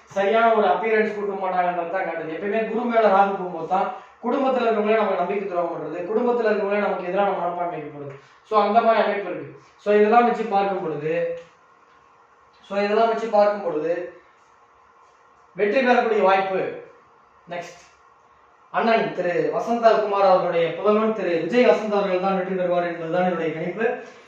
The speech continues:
So, அப்படி வெற்றி பெறும் பட்சத்தில், அவருக்கு, அண்ணனுக்கு வாழ்த்துக்களை கூறுவதும் பாராட்டுகளை தெரிவிப்பதும் ஸ்ரீ பாலாஜி ஜோதிட ஆராய்ச்சி மையம் பெருமிதம் கொள்கிறது.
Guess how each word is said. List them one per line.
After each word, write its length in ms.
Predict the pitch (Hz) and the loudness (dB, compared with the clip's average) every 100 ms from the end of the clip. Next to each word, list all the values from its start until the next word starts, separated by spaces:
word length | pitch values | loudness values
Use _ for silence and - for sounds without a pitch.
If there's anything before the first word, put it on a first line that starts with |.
| - | -4
So, 160 | 226 220 | 4 4
அப்படி 260 | 254 254 | 6 2
வெற்றி 220 | 233 233 | 2 2
பெறும் 220 | 233 226 202 | 2 2 0
பட்சத்தில், 680 | 196 196 208 208 - - - - - | -2 -2 0 0 0 -6 -18 -20 -2
அவருக்கு, 380 | 175 208 196 190 | 2 4 4 2
அண்ணனுக்கு 560 | 208 220 214 226 233 | 2 0 -2 0 0
வாழ்த்துக்களை 520 | 190 214 214 214 202 | 2 2 0 0 0
கூறுவதும் 600 | 190 202 208 196 202 208 | 0 -2 0 0 -2 -2
பாராட்டுகளை 520 | 196 208 196 190 185 170 | 2 4 4 0 -4 -4
தெரிவிப்பதும் 480 | 175 180 170 196 | -4 -4 -4 -4
ஸ்ரீ 220 | 196 202 208 | -6 -6 -4
பாலாஜி 520 | 180 185 185 185 196 | 0 2 2 2 0
ஜோதிட 300 | 185 185 180 | -2 -2 0
ஆராய்ச்சி 380 | 170 175 170 165 | 0 -2 -4 -4
மையம் 240 | 165 165 | -6 -4
பெருமிதம் 380 | 170 185 180 175 | -4 -4 -4 -4
கொள்கிறது. 540 | 160 - 202 208 - | -6 -8 -6 -6 -8